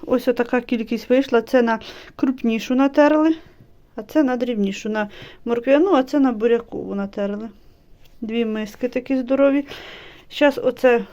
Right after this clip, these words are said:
у зіп-пакетики і в морозильну камеру. З цієї частини мені мамка підказала зробити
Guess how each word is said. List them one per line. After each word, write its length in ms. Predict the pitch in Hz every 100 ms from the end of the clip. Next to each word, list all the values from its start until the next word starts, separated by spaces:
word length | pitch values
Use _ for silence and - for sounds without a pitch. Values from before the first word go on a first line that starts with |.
| - -
у 160 | - 247
зіп-пакетики 880 | 214 262 - 233 233 208 277 269 359
і 240 | - 294
в 20 |
морозильну 560 | 302 220 233 269 277 269
камеру. 480 | - 185 190 190 202 - _ - - - - - - -
З 100 | -
цієї 480 | - 247 302 370 262
частини 520 | - 240 - 254 254
мені 300 | 233 233 254
мамка 360 | 233 226 220 214
підказала 560 | 208 - 226 262 247
зробити 600 | 233 226 202 247 240 233